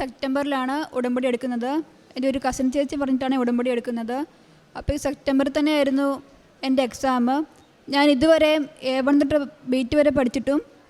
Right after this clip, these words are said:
ഇതുവരെ റീഡിങ്ങിനോ ലിസണിങ്ങിനോ പാസ്സായിട്ടില്ല. ഞാൻ ആദ്യമായിട്ട് ലി-, റീഡിങ്ങിനും ലിസണിങ്, ലിസണിങ്ങിനും പാസ്സായത് ബി ടു ഗോയിത്ത് എക്സാമിനാണ്. എൻ്റെ എക്സാം കോലാപ്പൂർ വെച്ചായിരുന്നു.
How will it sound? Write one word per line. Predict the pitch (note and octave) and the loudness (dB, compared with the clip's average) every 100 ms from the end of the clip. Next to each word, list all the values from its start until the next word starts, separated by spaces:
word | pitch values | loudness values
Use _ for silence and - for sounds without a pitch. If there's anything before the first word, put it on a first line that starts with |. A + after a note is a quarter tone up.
| C#4 | -2
ഇതുവരെ | C4 D4+ D4 D4+ D4+ - - _ _ _ _ _ _ C4 | 4 4 4 2 0 -8 -20 _ _ _ _ _ _ -4
റീഡിങ്ങിനോ | C4+ C4+ C#4 D4+ D4 | 0 2 2 2 2
ലിസണിങ്ങിനോ | C#4+ C4+ C#4 C#4 | 0 0 0 0
പാസ്സായിട്ടില്ല. | C4 B3 C4+ B3+ A#3 A3+ B3 D#4+ - _ _ _ - | -2 -2 -2 -2 -4 -4 -4 -6 -10 _ _ _ -2
ഞാൻ | C#4 C4+ | 2 6
ആദ്യമായിട്ട് | C#4 C4+ D#4 E4+ D4+ | 6 6 6 6 0
ലി-, | - C4 | -2 -4
റീഡിങ്ങിനും | C4+ C4 C#4 D4+ | -2 0 0 0
ലിസണിങ്, | C#4 C4+ C4+ C4 - - C4 | -2 -2 -2 -2 -6 -8 -6
ലിസണിങ്ങിനും | C4+ C4+ C#4 C#4 | -4 -2 0 0
പാസ്സായത് | C4 B3+ C#4 B3+ C#4 C4 | -2 -2 -4 -2 -2 -4
ബി | B3+ A#3 | -6 -6
ടു | C#4+ B3+ | -4 0
ഗോയിത്ത് | A#3+ A#3+ C4 | 0 -2 -6
എക്സാമിനാണ്. | A#3+ C4+ C4+ B3 A3+ B3 D#4+ _ _ _ C4 | -6 -4 -4 -4 -6 -8 -10 _ _ _ -4
എൻ്റെ | C4 C#4+ | -2 -2
എക്സാം | - D4 D4 | -2 -2 0
കോലാപ്പൂർ | C#4 B3+ C4 B3+ C#4+ C4 | 2 2 2 0 0 0
വെച്ചായിരുന്നു. | A#3+ B3 A3+ A#3+ | -2 -6 -6 -6